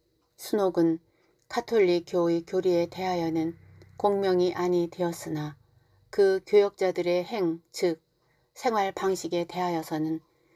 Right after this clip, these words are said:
전폭으로 흠모하였다. 칸트 원장 부인이 청한 시간에,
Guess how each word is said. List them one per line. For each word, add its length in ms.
전폭으로 680
흠모하였다. 840
칸트 300
원장 460
부인이 400
청한 340
시간에, 480